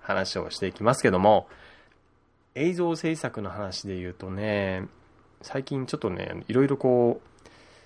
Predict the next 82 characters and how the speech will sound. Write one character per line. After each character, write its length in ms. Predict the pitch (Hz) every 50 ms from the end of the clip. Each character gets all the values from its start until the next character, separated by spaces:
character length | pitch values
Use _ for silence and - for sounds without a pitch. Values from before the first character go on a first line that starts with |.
| _ _ _ _ _ _ _ _ _ _ -
あ、 200 | 131 - - - -
す 60 | -
い 20 | 131
ま 80 | 120
せ 60 | 113 104
ん。 120 | 98 - - -
先 220 | - - 143 190
に 60 | 190 175
断 240 | - 175 - 175
っ 20 | 170
て 80 | -
お 20 | 107
き 40 | 104
ま 80 | 95
す 60 | -
け 40 | -
ど、 180 | 92 92 - - -
今 180 | - 196 190
回 140 | 165 - 98
あ 40 | 98
の、 140 | 95 95 104 110
純 340 | 113 151 214 185 110 92 - -
不 120 | - - 131
動 160 | 147 151 143
な 100 | 143 131
ん 80 | 107
で、 140 | 85 82 - _ _ _ _ -
あ 120 | - 98
の、 440 | 98 92 90 87 87 85 82 87 - -
思 260 | 127 160 196 214 214
い 60 | 202
つ 120 | - 202
い 80 | 208 185
た、 200 | 165 - 98 - _ _ -
思 220 | 165 185 220 220 214
い 40 |
出 100 | 226 233
し 60 | 233 -
た 60 | -
と 100 | 202 196
こ 60 | 214
ろ 80 | 208 -
か 80 | 208
ら 60 | 131
片 180 | - - - 120
っ 80 | 117 -
端 160 | 123 117 117
か 80 | - 104
ら 60 | 107
話 160 | 113 110 -
し 20 | -
て 60 | -
い 20 |
く 80 | 104 98
ん 100 | 90 92
で、 160 | 95 95 90
本 240 | 87 - 156 175 170
当 200 | - - - 160
に 60 | 151
筋 240 | - - 127 120 123
書 100 | 127 120
き 100 | - 120
が 80 | 113
な 80 | 107 117
い 60 | 107
ん 80 | 95 87
で 60 | 85
す 100 | - -
よ。 120 | - - - _ _ - - - - - - - _ _ _ _ _ _
は 220 | - - - 82
い。 80 | 80 - - _ _ _ _ _ _
す 120 | - -
い 20 | 98
ま 100 | 92 90
せ 120 | - 110
ん 40 | 92
ね。 180 | 87 104 120 _ _ -
あ 80 | 98
の、 260 | 101 98 101 101 98 104
そ 100 | - 208
れ 80 | 220
で、 180 | 262 240 -